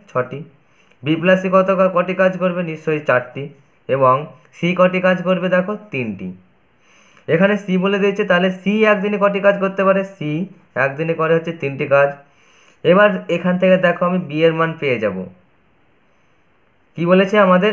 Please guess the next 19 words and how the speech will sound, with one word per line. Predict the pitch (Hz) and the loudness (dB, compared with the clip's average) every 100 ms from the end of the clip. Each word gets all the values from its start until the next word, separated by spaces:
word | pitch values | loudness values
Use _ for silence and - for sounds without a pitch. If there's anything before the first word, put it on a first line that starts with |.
| - | -2
একত্রে | 131 151 - 202 190 208 | -2 -2 0 -2 0 -2
কাজ | 175 165 | 0 0
বের | 156 156 | -2 -4
করতে | 151 147 | -6 -4
বলেছে। | 127 120 113 | -2 -2 -4
তারা | - 131 147 180 185 | -2 0 2 0 -2
একত্রে | 120 127 147 156 185 | -8 -4 -4 -2 -2
কাজটি | 175 143 143 | 0 0 -2
কী | 151 | -8
করে | 147 160 151 | -2 -2 0
বের | 131 | -2
কর-, | 117 113 107 | -2 -6 -6
কর-, | 120 110 | -4 -4
মানে | 110 117 | -2 -4
কাজটি | 117 127 135 139 170 | -2 -2 -2 -6 -2
কতদিনে | 147 151 165 | -2 0 -4
শেষ | 151 139 | -4 -8
করবে? | 123 104 101 | -6 -6 -4
অর্থাৎ | 113 139 165 | -2 0 0